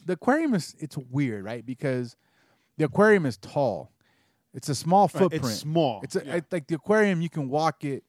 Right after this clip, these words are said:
Speaker 1: in, in what? Like, thirty minutes,
Speaker 2: Like,
Speaker 1: probably.
Speaker 2: yeah.
Speaker 1: Yeah, you could just, if you're not looking, you can just, just walk everything and
Speaker 2: Yeah, if you don't
Speaker 1: in
Speaker 2: get
Speaker 1: and out.
Speaker 2: caught up, then yeah.
Speaker 1: You know, so, so it, even when
Speaker 2: And you
Speaker 1: there's
Speaker 2: don't
Speaker 1: not
Speaker 2: watch
Speaker 1: a
Speaker 2: a show.
Speaker 1: Yeah, so even when there's not a lot of people, it,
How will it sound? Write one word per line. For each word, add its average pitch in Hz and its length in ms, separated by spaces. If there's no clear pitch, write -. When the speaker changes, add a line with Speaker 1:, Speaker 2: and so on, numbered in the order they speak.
Speaker 1:
in, 123 320
in 123 240
what? 110 200
Like, 113 140
thirty 156 200
minutes, - 280
Speaker 2:
Like, 107 80
Speaker 1:
probably. 71 160
Speaker 2:
yeah. 117 120
Speaker 1:
Yeah, 120 60
you 131 100
could 143 140
just, 139 220
if 123 120
you're 175 80
not 170 160
looking, 160 280
you 147 80
can 185 120
just, 165 220
just 123 200
walk 135 300
everything 117 580
and 107 280
Speaker 2:
Yeah, 127 100
if 120 80
you 170 80
don't 190 80
Speaker 1:
in - 40
Speaker 2:
get 160 120
Speaker 1:
and 123 80
out. 120 60
Speaker 2:
caught 151 180
up, 147 240
then 107 180
yeah. 98 120
Speaker 1:
You 143 140
know, 131 200
so, 147 440
so - 180
it, 175 300
even 247 300
when 247 100
Speaker 2:
And - 0
you 214 40
Speaker 1:
there's 180 120
Speaker 2:
don't 170 80
Speaker 1:
not 180 120
Speaker 2:
watch - 80
Speaker 1:
a - 20
Speaker 2:
a 104 40
show. 101 300
Speaker 1:
Yeah, 160 280
so 165 120
even 214 260
when 247 80
there's 190 160
not 151 180
a 127 40
lot 131 240
of 104 100
people, 156 360
it, 120 120